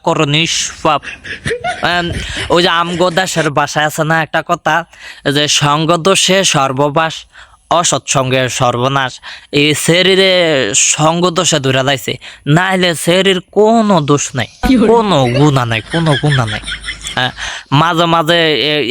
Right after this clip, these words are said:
Speaker 1: একটু ফানি টানি উল্টা ফাল্টা ফে-, ওয়াটার খায় আর কি। এই, এ,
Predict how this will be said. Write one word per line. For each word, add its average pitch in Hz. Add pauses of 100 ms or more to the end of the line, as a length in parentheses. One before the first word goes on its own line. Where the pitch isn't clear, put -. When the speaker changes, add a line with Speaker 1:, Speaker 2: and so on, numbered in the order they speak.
Speaker 1:
একটু 147 (380)
ফানি 151
টানি 127
উল্টা 123
ফাল্টা 156 (260)
ফে-, 127 (840)
ওয়াটার 139 (320)
খায় 117
আর 113
কি। - (640)
এই, 202 (680)
এ, 76